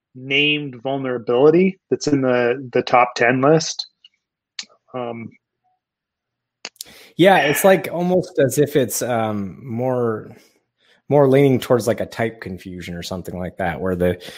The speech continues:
Speaker 2: the user input is being commingled, whether it's with, you know, H T M L templating or whether it's with an H T T P S request <clears throat> to another service. It is just
Speaker 1: Yep.
Speaker 2: a confusion on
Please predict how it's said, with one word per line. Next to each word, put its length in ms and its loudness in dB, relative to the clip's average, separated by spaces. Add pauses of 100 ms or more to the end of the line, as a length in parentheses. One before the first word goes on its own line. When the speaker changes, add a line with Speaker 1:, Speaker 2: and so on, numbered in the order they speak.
(180)
Speaker 2:
the 80 4
user 360 6
input 460 4
is 460 0
being 480 0
commingled, 840 0 (140)
whether 320 6
it's 180 0
with, 340 -4 (180)
you 100 -10
know, 200 -4
H 260 -4
T 60 -2
M 100 -2
L 140 -2
templating 500 -4
or 160 -4
whether 260 0
it's 180 -4
with 240 -2
an 140 -6
H 240 -4
T 80 -6
T 60 -4
P 400 -4 (920)
S 420 -2 (140)
request 640 4 (180)
<clears throat> 280 2
to 220 4
another 260 2
service. 720 0 (640)
It 120 0
is 300 4
just 280 4
Speaker 1:
Yep. 220 0
Speaker 2:
a 200 0
confusion 580 -6
on 320 -2